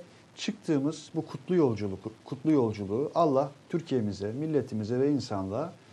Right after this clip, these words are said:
e, bereketli eylesin, hayırlı eylesin demişti. Yani artık isimler belli, yol haritası belli.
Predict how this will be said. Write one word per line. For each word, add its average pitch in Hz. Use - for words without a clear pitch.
e, 110
bereketli 170
eylesin, 127
hayırlı 151
eylesin 107
demişti. 98
Yani 185
artık 208
isimler 156
belli, 113
yol 170
haritası 127
belli. 160